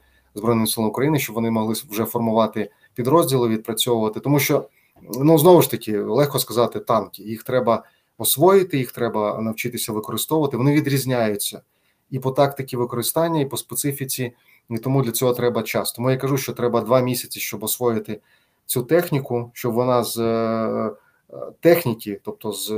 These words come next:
якогось пристрою, перетворилася на спроможність, на той capabilities, яке можна використовувати для реалізації завдань операції. Але я оптимістично налаштований, тому що ми про це не могли і мріяти, і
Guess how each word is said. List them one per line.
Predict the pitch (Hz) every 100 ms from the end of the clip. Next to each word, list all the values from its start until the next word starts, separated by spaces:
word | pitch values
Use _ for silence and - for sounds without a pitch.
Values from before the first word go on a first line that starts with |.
| 107 107
якогось | 107 110 107
пристрою, | - 143 135 107 98 -
перетворилася | 113 113 131 147 135 123
на | 117 113 110 110 107
спроможність, | - 131 131 113 95 - - -
на | 107 104
той | 104 117
capabilities, | 110 - 123 123 139 151 147 135 - _ _
яке | 113 135
можна | 135 120 120
використовувати | 110 113 107 123 117 117
для | 104 110 110 _ _ _ -
реалізації | 113 117 113 120 - 110
завдань | 113 113 113
операції. | 110 - 104 - - _ _ _ _ -
Але | 127 165
я | 165
оптимістично | - 156 151 147 151 139 131 127
налаштований, | 131 127 127 156 151 135
тому | 127 123
що | 123 120
ми | 131
про | 143 123
це | -
не | 120 117
могли | 113 120
і | 123
мріяти, | 151 180 151 123 113
і | 113 113 110 110